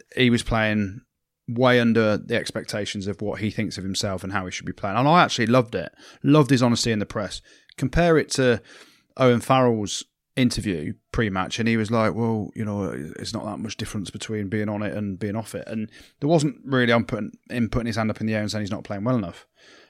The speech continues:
But Billy, you know, it was one of Billy's better performances, wasn't it? He was carrying, he was in the backfield a lot, running balls back, which we haven't seen as much. So he definitely played better. I think the big question for England now is we ain't winning the Six Nations, are we?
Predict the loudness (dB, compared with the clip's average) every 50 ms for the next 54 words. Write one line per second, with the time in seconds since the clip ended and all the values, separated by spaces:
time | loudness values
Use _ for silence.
0 | -4 -2 0 4 6 8 8 8 8 6 4 2 2 2 4 2 0 -2 -2 -6
1 | _ _ _ _ _ _ 2 4 4 4 6 6 6 6 6 6 4 2 2 0
2 | -8 -6 0 0 0 0 0 0 0 0 2 2 2 2 0 -2 -2 -2 0 2
3 | 4 4 4 4 4 2 2 2 2 0 0 -6 _ _ _ _ _ 0 2 2
4 | 4 4 2 0 0 2 2 2 2 4 4 4 4 4 2 0 _ _ -6 0
5 | 4 4 6 6 6 4 4 2 2 0 0 0 0 0 0 -2 -4 -6 -2 -2
6 | 0 0 0 0 0 -2 -2 0 0 0 0 0 0 0 0 0 -2 -4 -4 0
7 | 0 0 0 0 -2 -6 -12 -20 -18 -6 2 4 6 6 6 4 2 -4 0 0
8 | 0 4 4 2 2 2 -2 -6 -4 -4 -6 -6 -8 -12 -12 -10 -6 -4 2 2
9 | 2 2 2 0 -2 0 4 4 2 2 2 0 0 0 0 -2 0 2 2 2
10 | 2 2 2 2 4 4 4 2 0 -2 -6 -8 _ -20 -20 -20 -20 -20 -20 -20
11 | -20 _ 0 2 4 4 4 2 0 -4 -6 -8 -10 _ _ _ _ _ _ _
12 | _ _ _ _ _ _ _ -4 0 2 2 2 4 4 4 4 4 2 -2 -4
13 | -4 -4 -4 -4 -4 -6 -6 -6 -6 -6 -6 -8 -10 -14